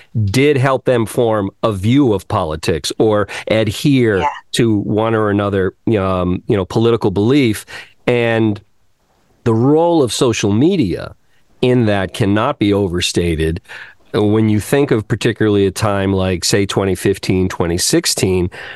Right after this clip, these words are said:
Speaker 1: when more people are getting online than ever before, uh, in, in the social media realm, particularly, say, like Facebook, um,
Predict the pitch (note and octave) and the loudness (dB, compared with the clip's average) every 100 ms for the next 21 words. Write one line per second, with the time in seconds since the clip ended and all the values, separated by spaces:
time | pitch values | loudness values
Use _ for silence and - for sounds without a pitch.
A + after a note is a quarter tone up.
0 | - - A2 A2 A2 G#2+ A#2 C#3+ D3+ C3 | -12 -2 0 2 2 2 2 2 0 0
1 | A2+ G2+ G#2 G#2 G2+ F#2 F2+ F#2 F#2 F2+ | 0 0 0 0 0 0 0 0 0 0
2 | F#2 G2 E2+ E2+ - F2+ F2 D#2+ _ - | 0 0 -2 -4 -2 0 -2 -4 _ -20
3 | - - - F#2 F2 E2+ E2+ - G2 - | -18 -12 -6 -2 -2 -2 -2 0 0 0
4 | G2+ F#2+ - F#2+ - F#2 F#2 F2+ F2+ E2+ | 0 0 0 -2 0 0 0 0 0 0
5 | F2+ F2+ F#2 - A#2+ G#2 F#2+ F2 - - | -2 -2 -4 -2 0 0 0 -2 -8 -8
6 | - F#2+ F2+ D#2+ - F#2+ F#2 - C2+ C2+ | -4 -2 -2 -4 -2 -2 -2 -4 -6 -6
7 | - - - - - F#2+ F#2 F2+ F2 E2 | -10 -18 -16 -16 -6 -2 0 0 0 -2